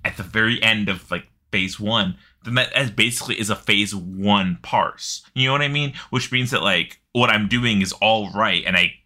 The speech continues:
almost literally can't do any more damage to her phase one. You know what I mean?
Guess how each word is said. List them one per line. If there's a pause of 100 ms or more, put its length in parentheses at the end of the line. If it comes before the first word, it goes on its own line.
(140)
almost
literally
can't
do
any
more
damage
to
her
phase
one. (320)
You
know
what
I
mean?